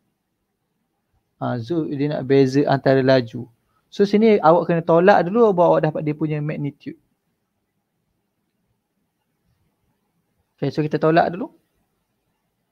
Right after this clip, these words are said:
Bot A tolak bot B ataupun bot B tolak bot A, tak ada masalah.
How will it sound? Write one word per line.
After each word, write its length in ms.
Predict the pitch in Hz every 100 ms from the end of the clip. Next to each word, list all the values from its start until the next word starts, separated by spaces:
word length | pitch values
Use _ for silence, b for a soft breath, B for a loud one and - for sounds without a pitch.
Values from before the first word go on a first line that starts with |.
| _ _ _ _ _ _ _ _ _ _ _ _ _ -
Bot 320 | 131 139 156 -
A 200 | 170 170
tolak 360 | 170 160 156 147
bot 160 | 156 147
B 320 | 123 135 123
ataupun 360 | 131 135 - 151
bot 180 | 156 147
B 80 |
tolak 280 | 147 151 147
bot 160 | 135 143
A, 100 | 143
tak 80 | 131 -
ada 40 |
masalah. 380 | 135 - 139